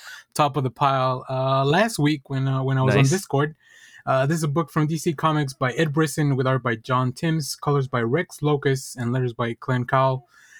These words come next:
Speaker 2: So this book spun out of the, there was a Batman annual, uh,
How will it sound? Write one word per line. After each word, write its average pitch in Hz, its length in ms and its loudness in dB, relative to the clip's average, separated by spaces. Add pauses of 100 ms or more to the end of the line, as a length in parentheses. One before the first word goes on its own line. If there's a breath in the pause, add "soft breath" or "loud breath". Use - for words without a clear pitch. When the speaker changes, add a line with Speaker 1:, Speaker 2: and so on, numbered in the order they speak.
(380 loud breath)
Speaker 2:
So 190 440 0
this 190 260 0
book 202 200 0
spun 185 300 0
out 175 120 2
of 147 80 0
the, 120 400 -4
there 151 100 2
was 160 120 0
a 139 80 0
Batman 151 380 0
annual, 131 600 0 (100)
uh, 120 280 -2